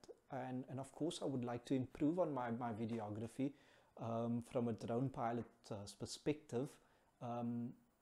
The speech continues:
but I guess that, that is, y-, you know, if I think of from the first film to the third one, I,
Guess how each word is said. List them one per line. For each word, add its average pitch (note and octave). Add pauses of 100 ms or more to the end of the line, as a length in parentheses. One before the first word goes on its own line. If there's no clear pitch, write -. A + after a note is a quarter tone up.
(200)
but A#2
I A2+
guess C3
that, A#2+ (140)
that A#2
is, C3 (200)
y-, B2+
you A#2+
know, A#2
if A2
I A#2
think C3
of B2 (140)
from A#2+
the A2+
first C3
film A2+
to B2
the G#2+
third C#3
one, G#2 (400)
I, A2+